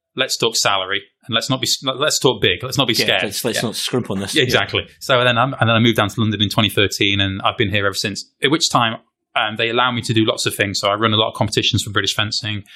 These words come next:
Speaker 1: I've tried my hand at helping out British épée as well, 'cause obviously my passion is épée.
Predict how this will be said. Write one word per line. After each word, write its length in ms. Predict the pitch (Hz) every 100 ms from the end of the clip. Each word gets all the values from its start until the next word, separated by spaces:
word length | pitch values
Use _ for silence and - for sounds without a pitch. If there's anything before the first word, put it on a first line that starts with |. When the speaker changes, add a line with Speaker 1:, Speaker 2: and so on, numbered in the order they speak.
| - - -
Speaker 1:
I've 220 | 110 101
tried 280 | - 117 107
my 120 | 104 101
hand 240 | 107 107
at 60 | -
helping 300 | 110 113 101
out 160 | 104
British 220 | 107 101
épée 320 | 120 - 113 107
as 80 | 104
well, 220 | 110 110
'cause 180 | - 104
obviously 240 | 95 -
my 100 | 101
passion 320 | - 107 - 104
is 80 | 104
épée. 320 | - 101